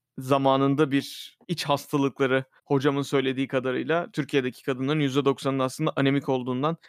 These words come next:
ve, e, kanlarındaki demir oranının çok düşük olduğundan bahsetmişti.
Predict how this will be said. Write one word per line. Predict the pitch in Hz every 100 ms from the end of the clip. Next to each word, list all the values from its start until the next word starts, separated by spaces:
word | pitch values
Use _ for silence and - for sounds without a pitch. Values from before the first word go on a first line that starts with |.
| - -
ve, | 139 143 -
e, | 139 131 123 110 110 -
kanlarındaki | 135 135 139 139 135
demir | 135 143
oranının | 139 131 135 160
çok | 151 135
düşük | 131 -
olduğundan | 139 127 131 131 127
bahsetmişti. | 120 127 - - 175